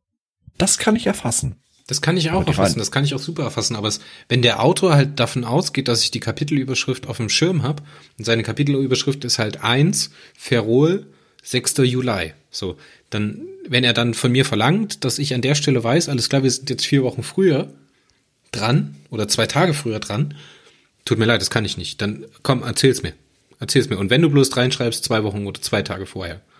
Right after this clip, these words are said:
Speaker 2: oder sechs
Speaker 1: Richtig.
Speaker 2: Stunden später, gar kein Problem, aber diese Scheiße kaufe ich nicht, ich kann's nicht sehen.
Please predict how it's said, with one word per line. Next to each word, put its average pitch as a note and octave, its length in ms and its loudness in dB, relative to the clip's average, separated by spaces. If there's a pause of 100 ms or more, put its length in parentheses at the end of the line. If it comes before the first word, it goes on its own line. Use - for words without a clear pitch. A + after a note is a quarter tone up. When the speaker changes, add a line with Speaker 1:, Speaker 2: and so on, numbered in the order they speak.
(400)
Speaker 2:
oder G2+ 140 -2
sechs A2 120 4
Speaker 1:
Richtig. - 160 2
Speaker 2:
Stunden F#2+ 160 0
später, F2 340 -6 (480)
gar A#2+ 140 2
kein A#2+ 180 2
Problem, B2+ 460 0 (120)
aber G#2+ 160 -4
diese A#2 220 0
Scheiße G#2+ 320 -2
kaufe - 260 -12
ich - 100 -14
nicht, - 220 -16
ich - 100 -12
kann's B2+ 300 -4
nicht - 220 -6
sehen. E2 180 -8